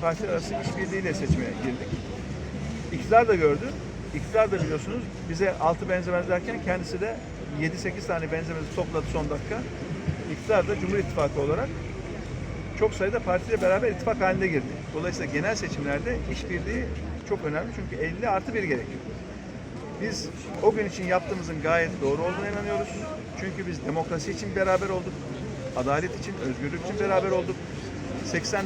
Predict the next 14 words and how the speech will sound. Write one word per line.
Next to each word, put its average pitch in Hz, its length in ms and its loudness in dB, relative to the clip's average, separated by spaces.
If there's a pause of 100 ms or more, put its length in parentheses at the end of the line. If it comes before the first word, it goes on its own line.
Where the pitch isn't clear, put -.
dört 214 220 4
maddelik 175 420 0
anayasa 175 380 2
metni 139 280 0
hazırladık. 208 400 4 (1300)
İki - 140 0
bin 233 100 6
üç 269 200 4
yüz 220 100 4
maddelik 180 460 2
ortak 156 360 4
eylem 147 280 4
planı 220 260 0
hazırladık. 214 360 2